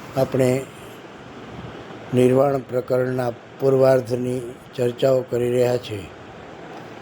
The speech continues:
અને તેમાં પણ એક મહત્ત્વનું આખ્યાન શિખીધ્વજ અને રાણી ચુડલાનું ચાલી રહ્યું છે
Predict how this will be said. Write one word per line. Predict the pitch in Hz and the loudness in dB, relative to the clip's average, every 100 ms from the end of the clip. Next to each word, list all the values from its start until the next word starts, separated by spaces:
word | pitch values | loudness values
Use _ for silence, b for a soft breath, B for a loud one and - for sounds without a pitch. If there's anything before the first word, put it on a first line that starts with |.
| - - - - - | -16 -16 -16 -10 0
અને | 127 127 | 2 4
તેમાં | - 135 143 139 | 4 4 4 2
પણ | 135 131 | -2 -4
એક | 127 - 120 | -6 -10 -4
મહત્ત્વનું | 123 127 135 131 131 135 139 127 | -2 -2 -2 -2 0 -2 -2 -2
આખ્યાન | 123 - 135 120 110 104 - - - - - - - - - - - - - | 0 4 4 4 -2 -10 -16 -20 -20 -20 -20 -20 -20 -18 -16 -16 -16 -14 0
શિખીધ્વજ | 143 - 147 135 139 127 | 0 4 2 6 4 4
અને | 127 127 127 135 - - - - - - - - - - - - - - - - - - - 127 | 0 -2 -4 -6 -14 -20 -20 -20 -20 -18 -18 -18 -18 -18 -18 -18 -16 -14 -12 -10 -10 -12 -4 2
રાણી | 127 127 | 4 4
ચુડલાનું | 117 131 127 135 135 131 | 0 -2 2 4 4 0
ચાલી | 127 123 127 | 0 0 2
રહ્યું | 127 123 120 | 0 -2 -4
છે | - | -8